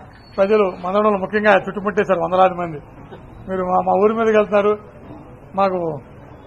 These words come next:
భవిష్యత్తు చెప్పకపోతే ఎలాగా?" అని చెప్పి. సరే, మీ పక్కనే వెళ్తున్నాను, అలాగే ఇరవై నాలుగు గంటలు ఆగితే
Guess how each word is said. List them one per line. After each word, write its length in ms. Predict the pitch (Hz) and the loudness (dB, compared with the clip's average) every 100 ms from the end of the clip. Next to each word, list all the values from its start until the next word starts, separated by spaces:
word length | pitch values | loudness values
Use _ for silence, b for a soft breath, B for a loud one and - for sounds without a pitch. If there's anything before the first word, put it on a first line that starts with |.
| - | -2
భవిష్యత్తు 400 | 175 220 240 214 | 4 4 4 2
చెప్పకపోతే 400 | 214 214 208 208 | 2 2 2 2
ఎలాగా?" 280 | 196 196 190 | 2 2 2
అని 140 | 175 | -2
చెప్పి. 200 | 165 - 143 - - - - - - - - - - - - - - - - - - - - | -6 -12 -18 -18 -20 -20 -20 -20 -20 -20 -20 -20 -20 -20 -20 -20 -20 -20 -20 -20 -20 -20 -4
సరే, 240 | 196 220 202 | 2 4 4
మీ 140 | 196 | 2
పక్కనే 300 | 170 190 233 | 0 0 2
వెళ్తున్నాను, 440 | 233 208 214 208 214 254 - - - - - - - - - - - - | 2 2 2 2 0 -8 -16 -20 -20 -20 -20 -20 -20 -20 -20 -20 -12 0
అలాగే 340 | 196 240 220 | 6 6 6
ఇరవై 120 | 208 | 6
నాలుగు 220 | 208 208 208 | 4 4 2
గంటలు 180 | 220 | 2
ఆగితే 480 | 220 202 226 202 - | 2 2 0 0 0